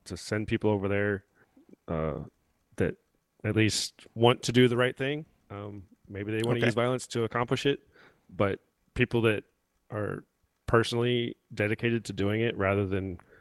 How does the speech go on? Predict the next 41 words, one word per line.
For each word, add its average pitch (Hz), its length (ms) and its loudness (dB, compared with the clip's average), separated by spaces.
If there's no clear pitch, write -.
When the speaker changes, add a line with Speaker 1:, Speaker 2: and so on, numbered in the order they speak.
Speaker 1:
being 98 200 2
told 101 240 2
to 95 60 -6
do 98 320 2
it 95 160 0
the 95 80 0
way 95 120 4
the 90 120 0
U 95 120 2
S 98 80 2
government 113 320 2
wants 117 220 4
them 123 100 2
to 120 120 2
do 123 180 6
it, 127 140 -2
you 110 100 -6
know? 110 200 -2
Um, 104 420 2
so 127 200 10
one 143 160 6
of 151 80 0
the 135 80 -4
things, 123 520 -8
I 110 80 -8
guess, - 520 -6
the, 104 300 -4
one 117 240 -2
of 110 40 0
the 110 60 0
ways 110 360 0
that 101 100 -10
the 98 80 -8
U 98 100 -2
S 92 80 -4
government 98 360 -6
might 95 180 -6
try 95 140 -4
to 85 80 -6
do 107 240 2
it 90 160 -2